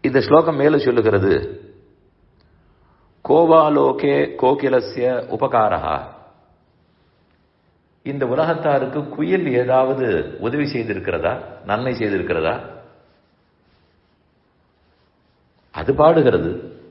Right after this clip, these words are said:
மரக்கிளையில் உட்கார்ந்திருக்கிறது, பாடுகிறது. ஆனால் ஏனோ புலவர்களெல்லாம் குயிலைத்தான் கொண்டாடுகிறார்கள். குயில் போன்ற பேச்சு என்கிறார்கள்.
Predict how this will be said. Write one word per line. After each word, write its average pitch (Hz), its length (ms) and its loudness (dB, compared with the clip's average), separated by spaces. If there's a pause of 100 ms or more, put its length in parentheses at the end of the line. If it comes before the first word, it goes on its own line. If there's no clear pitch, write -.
(380)
மரக்கிளையில் 139 540 2
உட்கார்ந்திருக்கிறது, 101 760 2
பாடுகிறது. 98 640 -2 (1700)
ஆனால் 156 400 0
ஏனோ 147 320 2
புலவர்களெல்லாம் 131 1000 4
குயிலைத்தான் 127 520 0
கொண்டாடுகிறார்கள். 98 920 -2 (1400)
குயில் 165 320 2
போன்ற 151 300 4
பேச்சு 131 420 0
என்கிறார்கள். 98 760 0